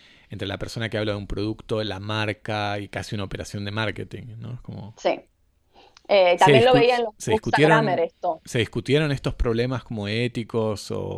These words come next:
Speaker 1: o deontológicos?
Speaker 2: No, eso, <laughs> al menos en esta charla, eh, no, se habló mucho más de, de los orígenes y de cuestiones de, de cómo hacer para, para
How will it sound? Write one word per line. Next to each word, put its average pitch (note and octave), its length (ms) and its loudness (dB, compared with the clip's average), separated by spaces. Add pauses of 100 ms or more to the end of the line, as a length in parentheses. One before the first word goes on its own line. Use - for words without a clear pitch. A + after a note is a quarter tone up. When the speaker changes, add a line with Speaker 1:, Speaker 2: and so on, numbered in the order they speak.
Speaker 1:
o F#2 80 -6
deontológicos? G#2+ 960 -6 (840)
Speaker 2:
No, C4 480 4 (220)
eso, - 280 4
<laughs> - 1120 -4
al G#3 140 4
menos C#4 220 4
en A#3 80 6
esta A#3 260 2
charla, B3 580 4
eh, E3 640 -2 (400)
no, F3+ 460 2
se - 100 -2
habló A3+ 200 4
mucho C#4 260 2
más B3 200 2
de, A#3+ 340 2 (480)
de G#3 200 4
los G#3+ 220 2
orígenes E4 600 2
y C4 40 4
de A3 120 6
cuestiones A#3+ 520 2
de, G3 180 2
de F#3 220 -6 (340)
cómo C#4+ 240 4
hacer C4+ 240 4
para, G3 480 6
para D#3+ 300 -2